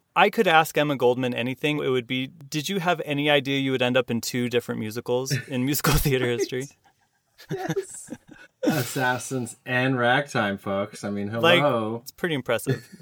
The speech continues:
Speaker 1: Batting a thousand. Um,
Speaker 2: Right, apparently she actually knew Czolgosz.
Speaker 1: Yes.
Speaker 2: They had interactions
Speaker 1: Yeah, sh-,
Speaker 2: with
Speaker 1: they,
Speaker 2: each other.
Speaker 1: they had been known to talk. And so John Weidman has created this,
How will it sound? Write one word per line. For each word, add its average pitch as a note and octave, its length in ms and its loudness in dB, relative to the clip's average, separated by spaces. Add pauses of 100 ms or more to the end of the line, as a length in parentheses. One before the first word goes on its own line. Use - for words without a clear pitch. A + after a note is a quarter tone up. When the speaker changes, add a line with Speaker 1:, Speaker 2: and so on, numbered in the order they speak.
(160)
Speaker 1:
Batting D3 420 0
a - 40 -8
thousand. A#2 520 -2 (640)
Um, D3 560 4 (100)
Speaker 2:
Right, F#3 200 6
apparently D#3 380 4
she D#3+ 560 2 (200)
actually B2 720 -2
knew A2+ 500 2
Czolgosz. - 760 -12 (300)
Speaker 1:
Yes. F#3+ 340 4
Speaker 2:
They A2+ 60 -2
had G#2 120 -2
interactions - 840 -8 (260)
Speaker 1:
Yeah, B2 220 0
sh-, - 180 -12
Speaker 2:
with D#3 100 -16
Speaker 1:
they, C3+ 200 2
Speaker 2:
each C#3 40 0
other. C3 80 -8
Speaker 1:
they C3 180 2
had A#2+ 260 0
been A#2+ 280 0
known A2+ 240 0
to - 140 -10
talk. A2+ 440 0
And B2 200 -2
so C3 300 4 (340)
John C3 260 2
Weidman A#2+ 400 2
has A2+ 180 -4
created A#2 460 -2
this, - 320 -4